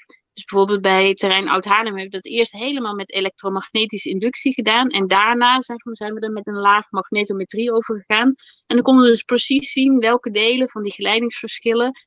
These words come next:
eh, baksteenhoudend waren en welke niet. En daardoor konden we heel mooi de grachten en de wallen, eh, en de fysieke kasteelresten, eh, gewaarworden.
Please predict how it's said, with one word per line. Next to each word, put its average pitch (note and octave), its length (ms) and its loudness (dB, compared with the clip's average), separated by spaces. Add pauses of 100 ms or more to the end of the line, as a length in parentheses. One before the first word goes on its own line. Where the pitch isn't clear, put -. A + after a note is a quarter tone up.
(180)
eh, G#3 220 0
baksteenhoudend G#3 920 0
waren F3 560 -4
en G3+ 200 -4
welke F3 340 0
niet. A#3 220 4
En F#3 100 -4
daardoor G3 260 0
konden G3 220 -4
we F#3 80 0
heel G#3 180 2
mooi G#3 340 0
de G#3+ 120 -4
grachten G#3 520 -2
en G3+ 140 -2
de F3+ 100 -4
wallen, G3 360 2 (420)
eh, G3 300 2
en A3 140 2
de F#3 180 6 (120)
fysieke A3+ 500 0
kasteelresten, F#3+ 1040 -4 (140)
eh, F3+ 180 -6
gewaarworden. F3+ 720 -4